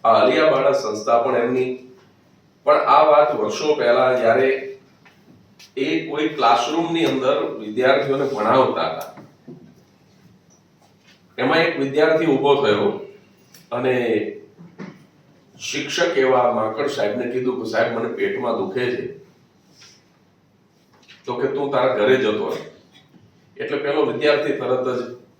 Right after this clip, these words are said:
નીકળી ગયો વર્ગખંડમાંથી, પણ એ ગયો પછી એની સાથે એક જ પાટલી ઉપર જે બીજો વિદ્યાર્થી બેઠો હતો, એણે માંકડ સાહેબને કીધું કે, "સાહેબ, એણે તમને છેતરા છે,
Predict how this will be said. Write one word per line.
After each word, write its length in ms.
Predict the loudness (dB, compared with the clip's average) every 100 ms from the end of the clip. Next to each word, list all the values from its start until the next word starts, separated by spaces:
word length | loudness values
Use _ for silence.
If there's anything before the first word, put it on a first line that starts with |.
| _ _ _ _ _ _
નીકળી 360 | -6 -2 2 2
ગયો 180 | 4 4
વર્ગખંડમાંથી, 1120 | 4 2 0 -2 -2 0 -2 -2 -6 -8 -12 _ _ _ _ _ -2
પણ 140 | 0
એ 140 | 0
ગયો 360 | 2 4 4 2
પછી 360 | 0 -2 0 0
એની 260 | 2 0
સાથે 320 | 0 0 0
એક 240 | 0 -2 -2
જ 200 | -4 0
પાટલી 380 | 0 0 -2 -2
ઉપર 380 | -2 -4 -4
જે 380 | -4 -4 -4 -6 -10
બીજો 280 | -10 -4 -2
વિદ્યાર્થી 640 | 0 -2 -2 -2 -2 -4
બેઠો 300 | -6 -6 -4
હતો, 460 | -4 -4 -6 -12 -20 _ _ _ _ _ _ _ _ _ _ 0
એણે 280 | 2 4
માંકડ 380 | 2 2 0 -2
સાહેબને 380 | 2 2 2 -2
કીધું 520 | -2 -4 -2 -2 -2
કે, 140 | -4 -6
"સાહેબ, 460 | 0 2 4 2 2 0 -2 -8 -14 -20 _ _ _ _ _ _ _ _ _ _ _ _ _
એણે 240 | 0 2
તમને 320 | 0 0 0 0
છેતરા 480 | 0 2 2 2
છે, 280 | 0 -6 -14